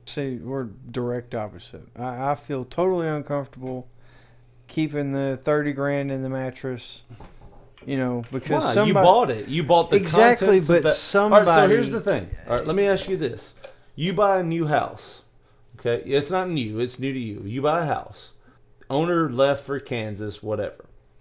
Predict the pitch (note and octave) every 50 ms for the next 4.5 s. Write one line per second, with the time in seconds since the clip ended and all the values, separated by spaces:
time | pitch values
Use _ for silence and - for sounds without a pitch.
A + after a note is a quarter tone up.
0 | _ _ _ _ _ _ _ - - G2+ G#2+ - - - _ _ _ _ _ _
1 | _ _ _ _ _ _ _ _ _ _ _ - - - - C3+ C3 B2+ B2 B2
2 | B2 B2 B2+ A#2 B2 D3+ F3 F3+ D#3+ D3+ C#3 C3+ C3+ C3 C3+ C3 C3 C#3 C#3 C3+
3 | B2+ - B2+ B2 B2 B2 D#3 E3+ D#3+ D3 E3 F3 E3 D3+ B2 B2 A#2 A#2 A2+ A2+
4 | A2 G#2 G2 F#2 F2 - _ _ -